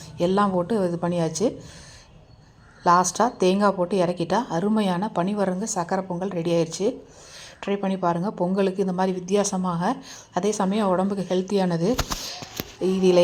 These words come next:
எந்-, எதுல செஞ்சீங்கன்னு சொல்லி கேட்குற அளவுக்கு இருக்கும். அந்த அளவுக்கு டேஸ்ட் ரொம்ப டிஃப்ரெண்ட்டாக நல்லாவும் இருக்கும். ஃப்ரெண்ட்ஸ், நம்ம சேனல்ல இது மாதிரி நிறைய பொங்கல் ரெசிபீஸ் டிஃப்ரெண்ட்டானது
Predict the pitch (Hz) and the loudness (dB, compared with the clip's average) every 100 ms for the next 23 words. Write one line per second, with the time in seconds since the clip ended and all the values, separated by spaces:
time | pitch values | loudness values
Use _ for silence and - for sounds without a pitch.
0 | 175 190 202 185 196 254 262 233 214 214 | 8 6 4 4 6 8 8 6 2 2
1 | 226 220 202 202 185 196 190 202 196 180 | 0 0 0 0 0 2 2 2 0 2
2 | 180 180 190 202 - 185 208 - - 190 | 0 2 2 2 0 0 0 -2 -6 -6
3 | 196 190 180 196 196 196 175 165 175 185 | -6 -6 -4 -4 -2 -2 0 2 2 2
4 | 160 165 247 - - - - - - - | -2 -2 -2 -4 -20 -20 -20 -20 -20 -2
5 | 202 226 220 202 185 190 202 196 180 190 | 0 2 -2 -4 0 2 2 0 0 0
6 | 202 185 180 202 202 185 202 214 196 185 | 0 0 2 2 0 0 0 0 0 -2
7 | 208 214 185 185 208 202 190 190 175 | -2 -2 -2 -4 -4 -2 0 0 0